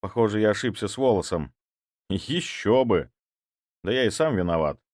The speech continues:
Наверняка на волосе остался эфир хозяина, но я и не подумал его проверить. Доверился другу, блин. Кислота его раствори. "Долго ты будешь псом?" — спросил он,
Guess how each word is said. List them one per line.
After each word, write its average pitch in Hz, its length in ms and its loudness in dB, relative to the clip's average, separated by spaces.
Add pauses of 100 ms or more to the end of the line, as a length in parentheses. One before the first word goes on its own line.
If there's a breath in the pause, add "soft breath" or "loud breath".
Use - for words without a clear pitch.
(280)
Наверняка 127 480 -4
на 110 120 2
волосе 90 360 -2
остался 82 460 -4
эфир 76 220 -8
хозяина, 87 640 0 (420)
но 101 240 -4
я 87 420 0
и 85 80 -6
не 90 120 -2
подумал 90 520 -4
его 71 160 -6
проверить. 80 500 -4 (760)
Доверился 123 680 0
другу, 101 380 -2
блин. 80 420 -2 (240)
Кислота 87 580 -2
его 80 180 0
раствори. 80 580 -2 (1300)
"Долго 143 560 0 (140)
ты 135 120 -2
будешь 113 340 -2
псом?" — 95 420 0 (460)
спросил 85 540 -4
он, 135 240 -2